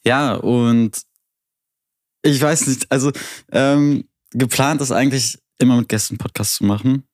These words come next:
Ähm, alleine macht überhaupt keinen Sinn. Ich weiß, ist auch todeslangweilig. Ich hoffe, ihr gönnt euch trotzdem mal den Shit und schreibt mir irgendwie in die Kommentare, wie es aussieht.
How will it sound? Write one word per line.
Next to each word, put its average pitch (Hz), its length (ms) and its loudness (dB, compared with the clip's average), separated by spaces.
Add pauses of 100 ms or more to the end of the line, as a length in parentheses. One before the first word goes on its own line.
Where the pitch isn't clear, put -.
(140)
Ähm, 104 420 2
alleine 104 300 2
macht 104 300 -4
überhaupt 127 320 0
keinen 117 180 0
Sinn. 113 180 0
Ich - 140 -4
weiß, 110 220 0
ist - 160 -8
auch - 100 -16
todeslangweilig. 127 840 0 (580)
Ich 110 140 0
hoffe, 113 180 0
ihr 107 80 2
gönnt 110 220 0
euch 107 120 -2
trotzdem 104 340 -4
mal 90 100 0
den 95 100 0
Shit - 280 -4
und 104 160 -2
schreibt - 320 -4
mir 95 80 2
irgendwie 101 400 0
in 98 120 -2
die 98 60 0
Kommentare, 101 540 -2
wie - 20 -2
es 92 100 -4
aussieht. 104 380 -2